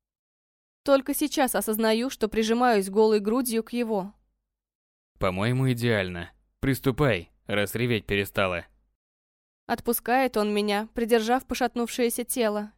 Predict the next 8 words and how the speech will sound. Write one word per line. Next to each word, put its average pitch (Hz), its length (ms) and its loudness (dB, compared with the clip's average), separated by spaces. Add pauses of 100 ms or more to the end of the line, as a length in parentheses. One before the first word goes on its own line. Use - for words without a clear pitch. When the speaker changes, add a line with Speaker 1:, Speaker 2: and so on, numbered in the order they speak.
Speaker 1:
и, 262 100 -6
подхватывая 269 640 0
ящик 240 380 0
с - 80 -4
инструментами, 233 760 0 (100)
идет 220 240 2
в 214 60 -10
ванную. 208 500 2